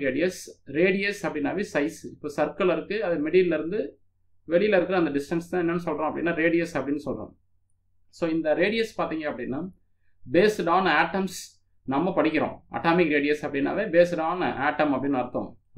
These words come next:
ஆனா ஆட்டம்ஸ் தனியாவே இருக்கிறது இல்ல, except noble gases. நோபல் கேசஸ் மட்டும்தான் அட்மாஸ்பியர்ல தனியா இருக்கு. மத்த எலிமெண்ட்ஸ் எல்லாமே சேர்ந்து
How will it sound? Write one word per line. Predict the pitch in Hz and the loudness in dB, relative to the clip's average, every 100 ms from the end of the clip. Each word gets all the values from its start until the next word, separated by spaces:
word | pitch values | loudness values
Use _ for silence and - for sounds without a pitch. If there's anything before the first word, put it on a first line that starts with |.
| 139 | -4
ஆனா | 131 139 143 - _ _ _ - | -2 -4 -6 -12 _ _ _ -2
ஆட்டம்ஸ் | 143 190 214 185 | 0 2 0 -2
தனியாவே | 165 165 165 175 | 2 2 4 2
இருக்கிறது | 160 160 143 | 2 0 -2
இல்ல, | 127 - 131 | -2 -2 -4
except | 139 - 175 180 160 | -2 -2 -2 2 2
noble | 165 160 | 2 0
gases. | 135 127 127 - | -2 -4 -6 -2
நோபல் | 175 226 220 | 0 2 0
கேசஸ் | 196 151 147 | -2 -4 -2
மட்டும்தான் | 135 170 185 | -2 0 0
அட்மாஸ்பியர்ல | 151 175 170 156 151 170 | 0 0 -2 -2 -2 -2
தனியா | 131 139 127 | -2 -2 -4
இருக்கு. | 117 107 - _ _ _ | -6 -12 -18 _ _ _
மத்த | 127 151 - 165 | -4 -2 2 2
எலிமெண்ட்ஸ் | 180 214 175 | 2 0 -2
எல்லாமே | 151 135 139 151 | 0 0 0 0
சேர்ந்து | 190 208 | 2 2